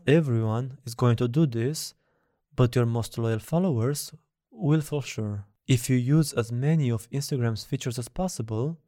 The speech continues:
this can also help to increase your engagement. Try to post at least one story a day, use the D Ms very often, create normal posts as well as reels, and like and comment other posts.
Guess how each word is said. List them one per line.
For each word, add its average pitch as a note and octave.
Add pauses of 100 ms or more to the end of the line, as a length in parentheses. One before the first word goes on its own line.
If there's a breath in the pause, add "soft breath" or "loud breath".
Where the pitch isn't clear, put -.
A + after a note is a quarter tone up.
this C3+
can C3
also E3
help A#2
to C3+
increase B2+
your C#3+
engagement. A2 (340)
Try A#3+
to D#3+
post B2
at A#2
least A#2
one A2+
story B2
a A2
day, A2+ (640)
use C#3+
the B2+
D A#2
Ms A2+
very A2+
often, B2+ (540)
create C3
normal C#3
posts - (140)
as A2+
well B2
as A#2
reels, C#3 (1040)
and B2
like A#2+
and A2+
comment D3
other D3+
posts. -